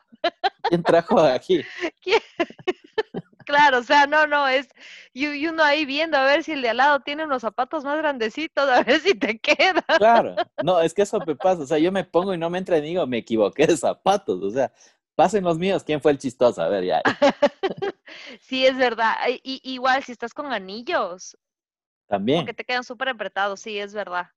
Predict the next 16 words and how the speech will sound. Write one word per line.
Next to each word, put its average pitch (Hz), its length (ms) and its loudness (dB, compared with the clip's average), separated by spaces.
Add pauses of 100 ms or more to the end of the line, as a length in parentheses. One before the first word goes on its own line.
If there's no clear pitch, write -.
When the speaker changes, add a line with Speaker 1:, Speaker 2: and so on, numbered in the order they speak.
(720)
Speaker 1:
Se - 160 -10
te 123 100 -6
hincha 127 220 -6
todo, 143 240 2
o 90 40 -4
sea, 120 180 0
hinchas, 110 300 -8 (120)
llegas 107 320 0
hecho - 180 -10
un 95 120 -6
globo. 107 340 0 (340)
Speaker 2:
Claro, 269 320 4
es 220 160 -8
como, 196 540 -4
<laughs> - 20 -16
sí, 302 220 0